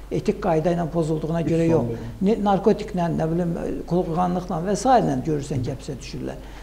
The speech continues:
Speaker 1: Çox istisna hallar var ki, o istisna çərçivədə, məsələn, e, Azərbaycanda, deyək ki, Eynullah Fəthullayev vaxtilə həbs olunan zaman o ifadəyə görə tutulmuşdu. O, deyək ki, konkret olaraq, e,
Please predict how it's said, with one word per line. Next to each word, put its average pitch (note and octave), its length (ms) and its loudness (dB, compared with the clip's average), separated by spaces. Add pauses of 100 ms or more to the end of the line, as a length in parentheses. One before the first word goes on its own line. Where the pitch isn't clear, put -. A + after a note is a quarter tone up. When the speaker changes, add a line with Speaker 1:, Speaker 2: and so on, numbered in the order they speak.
Speaker 1:
Çox C4 280 4
istisna A3 400 4
hallar E3+ 320 6
var D3+ 160 2
ki, A#3 280 0 (340)
o G3+ 100 4
istisna G#3+ 540 2 (180)
çərçivədə, F3+ 640 2
məsələn, E3+ 480 2 (400)
e, E3 140 0 (260)
Azərbaycanda, E3+ 680 4 (480)
deyək F3 240 4
ki, A3+ 60 0 (120)
Eynullah F3+ 300 4
Fəthullayev D#3 580 -2
vaxtilə C#3+ 440 -4
həbs - 180 -10
olunan D3+ 320 -2
zaman D#3+ 320 -4
o G3+ 220 -4 (340)
ifadəyə F3 500 4
görə C3+ 200 -2 (100)
tutulmuşdu. B1+ 560 -8
O, - 380 -6 (360)
deyək D3+ 280 -6
ki, - 100 -16
konkret D3+ 340 -4
olaraq, D3+ 440 -4 (240)
e, D2 240 0